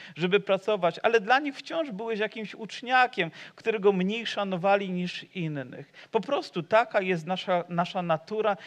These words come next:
i czasami tak postępujemy, ale myślę, że w tym kryje się coś więcej, kryje się pewna zasada, z którą my musimy się zmierzyć, że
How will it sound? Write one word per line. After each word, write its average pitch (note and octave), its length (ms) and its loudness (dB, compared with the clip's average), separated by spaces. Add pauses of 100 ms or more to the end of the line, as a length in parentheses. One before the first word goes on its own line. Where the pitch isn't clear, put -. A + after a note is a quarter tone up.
(140)
i E3+ 60 -6
czasami F#3 440 -2
tak G3 260 -2
postępujemy, F#3 880 -2 (200)
ale F#3 160 10
myślę, C#4 300 -2
że G#3 160 2
w - 80 -14
tym B3 340 -4
kryje G#3 320 -4
się G#3 160 -4
coś F3 300 -4
więcej, G3 480 0
kryje F3 260 -2
się F3+ 140 -6
pewna E3+ 320 -2
zasada, E3 640 4 (240)
z - 80 -18
którą F#3 240 4
my E3+ 300 2
musimy F#3+ 520 -4
się E3+ 200 -6
zmierzyć, D3+ 580 -4
że D#3+ 340 -2